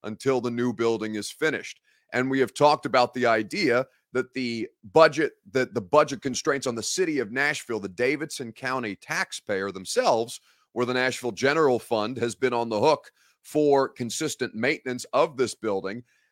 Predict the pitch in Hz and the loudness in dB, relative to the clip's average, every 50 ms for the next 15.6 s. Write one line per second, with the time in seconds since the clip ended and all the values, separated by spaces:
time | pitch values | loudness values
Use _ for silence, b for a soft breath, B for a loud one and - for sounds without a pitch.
0 | _ _ _ _ - 151 156 165 160 151 123 120 165 160 - - - 151 113 135 | _ _ _ _ 6 8 10 10 8 6 4 4 4 4 4 4 0 -2 -2 -2
1 | 135 143 160 165 160 147 107 - 233 262 233 139 117 127 160 165 _ _ _ _ | -2 0 2 0 0 0 0 0 2 4 4 4 4 2 0 -2 _ _ _ _
2 | _ - 127 - - - 180 202 196 180 160 127 147 147 139 156 160 175 165 - | _ -6 -6 -2 2 6 6 6 4 4 2 4 4 6 8 8 6 6 6 4
3 | 139 127 120 - - - 185 175 180 185 196 180 - - 170 156 139 139 143 151 | 0 -2 -4 -8 -6 -2 0 0 0 -2 -4 -6 -6 -8 -6 -2 2 4 4 4
4 | 147 143 147 147 139 139 135 135 135 139 139 135 117 123 120 113 110 131 156 185 | 4 2 -2 0 2 2 2 4 2 2 2 0 0 -2 -2 -2 0 0 0 0
5 | - - 131 110 - - - 131 120 123 127 139 - - _ _ - 135 143 - | 0 -2 -4 -4 -4 -6 -8 -6 -4 -4 -4 -6 -8 -14 _ _ -4 -4 -4 -4
6 | - 139 - - - 170 160 156 147 135 139 110 101 151 156 151 139 147 143 135 | -4 -6 -4 -2 -2 -2 -2 -2 -2 -4 -6 -4 -2 -2 -2 -2 -2 0 0 0
7 | 131 127 123 120 131 143 139 - - 139 127 120 120 143 185 190 143 107 101 95 | 0 0 0 0 0 0 0 -2 -2 -2 0 2 2 0 0 0 -2 -2 -2 -4
8 | 95 92 90 - _ _ _ _ _ _ _ - 120 120 98 135 135 131 135 135 | -4 -6 -8 -12 _ _ _ _ _ _ _ -8 -8 -4 0 2 4 4 4 2
9 | 131 127 127 120 123 131 127 120 - - 135 123 120 110 - - 196 202 196 147 | 0 -2 -4 -4 -4 -4 -4 -4 -2 -2 -2 -2 -2 -4 -4 0 2 2 2 2
10 | 113 85 78 80 90 95 - 107 92 101 110 101 - 120 113 107 107 113 120 - | 0 -4 -12 -14 -12 -8 -6 -6 -4 -4 -6 -6 -4 -4 -2 -2 -2 -4 -4 0
11 | - 135 101 85 - - _ 98 101 110 135 131 120 101 - - 104 101 - 113 | 2 2 2 0 -4 -10 _ -12 -8 -6 -4 -4 -4 -4 -8 -14 -14 -12 -8 -6
12 | 123 143 147 156 147 139 127 156 147 151 147 147 - 139 139 151 160 165 160 156 | -6 -4 -2 -2 -2 0 0 2 2 0 -2 -2 -6 -8 -4 -2 -2 -2 -2 -2
13 | 151 156 160 165 185 - _ _ _ _ _ - 90 85 110 127 143 156 151 143 | 0 2 2 2 0 -2 _ _ _ _ _ -20 -10 -4 -2 0 2 2 2 2
14 | 139 139 143 147 147 147 147 131 147 143 143 - 151 117 147 147 147 147 - 160 | 4 4 4 2 2 0 -2 0 0 0 0 -2 -4 -2 -2 -2 -2 -2 -2 -4
15 | - - 160 156 156 151 156 - - 175 175 | -4 -2 0 0 2 2 0 -2 -4 -8 -10